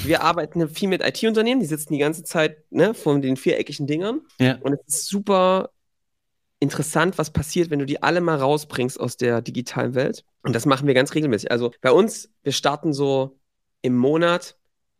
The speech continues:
Speaker 1: sechs bis sieben Gruppen von I-T-Unternehmen, die gemeinsam an der Skalierung arbeiten. Und jede von denen geht, macht eine Bergtour. Ganz raus. Und, ähm, sind viel
Speaker 2: Den
Speaker 1: draußen mit unseren Kunden.
Speaker 2: den tatsächlichen Berg. Also ihr
Speaker 1: Ja.
Speaker 2: geht wirklich in die
Speaker 1: Ja.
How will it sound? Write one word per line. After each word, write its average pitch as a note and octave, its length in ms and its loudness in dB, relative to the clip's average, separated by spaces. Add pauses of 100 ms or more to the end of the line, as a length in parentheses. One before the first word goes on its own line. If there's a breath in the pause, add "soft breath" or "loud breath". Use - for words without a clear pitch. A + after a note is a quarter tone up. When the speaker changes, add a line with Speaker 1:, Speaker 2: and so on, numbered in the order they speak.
Speaker 1:
sechs - 640 0
bis B2 260 -2
sieben E3+ 640 0 (340)
Gruppen F3+ 420 0
von - 180 0
I-T-Unternehmen, F#3 720 0
die D3+ 60 -10
gemeinsam C#3 640 -4
an B2+ 100 -6
der B2+ 80 -2
Skalierung C#3+ 420 -4
arbeiten. F3+ 440 -6 (580)
Und C3+ 180 2
jede G3+ 260 6
von F3 180 2
denen D#3 260 2
geht, C#3+ 380 -4 (580)
macht C3+ 240 -2
eine C3 80 -4
Bergtour. B2+ 540 -2 (200)
Ganz D#3 400 -2 (260)
raus. A#2 300 -2 (220)
Und, C#3 600 0
ähm, B2 720 -4 (140)
sind C#3+ 200 0
viel D3 180 -2
Speaker 2:
Den C3+ 160 4
Speaker 1:
draußen C#3 180 -4
mit A2 120 -6
unseren A2 220 -4
Kunden. B2 260 -10
Speaker 2:
den C#3+ 180 2
tatsächlichen B2 720 0
Berg. F2 360 2
Also A2+ 200 2
ihr A2 120 2
Speaker 1:
Ja. G2+ 40 -2
Speaker 2:
geht A2+ 300 0
wirklich G#2 500 2
in G2 120 -2
die - 80 -2
Speaker 1:
Ja. - 100 2